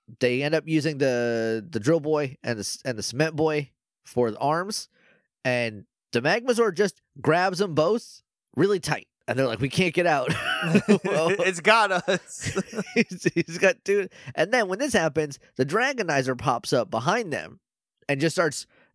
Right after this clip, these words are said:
Speaker 1: beating the hell out of them, punching them in the robot kidneys and whatever.
Speaker 2: <laughs>
Speaker 1: And
Speaker 2: Those
Speaker 1: they're
Speaker 2: are
Speaker 1: like,
Speaker 2: illegal
Speaker 1: "What?"
Speaker 2: shots.
Speaker 1: That's, that is illegal. Um, and he's like, "What, what do we do?"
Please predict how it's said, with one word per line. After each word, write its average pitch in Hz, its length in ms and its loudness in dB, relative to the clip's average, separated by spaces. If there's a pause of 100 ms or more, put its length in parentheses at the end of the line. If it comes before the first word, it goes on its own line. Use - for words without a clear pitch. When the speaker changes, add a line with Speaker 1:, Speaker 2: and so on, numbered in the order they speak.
(220)
Speaker 1:
beating 180 320 -2
the 143 80 4
hell 160 260 2
out 120 140 -2
of 98 60 -10
them, 92 160 -8
punching 143 280 -2
them 139 140 0
in 131 80 -2
the 123 80 0
robot 135 400 0
kidneys 92 380 -4
and 104 100 -4
whatever. 98 520 -4
Speaker 2:
<laughs> - 40 -12 (840)
Speaker 1:
And 120 140 -2
Speaker 2:
Those - 0 -
Speaker 1:
they're 139 120 2
Speaker 2:
are 123 40 -2
Speaker 1:
like, 113 100 -2
Speaker 2:
illegal 139 200 2
Speaker 1:
"What?" 165 80 -4
Speaker 2:
shots. - 560 -10 (180)
Speaker 1:
That's, 123 300 -2
that 117 240 -2
is 139 160 -2
illegal. 95 500 -4
Um, 98 540 -4 (100)
and 117 100 -6
he's 110 160 -4
like, 101 120 -2
"What, 135 280 0
what 170 140 -2
do 190 80 -2
we 151 100 -6
do?" 180 380 -2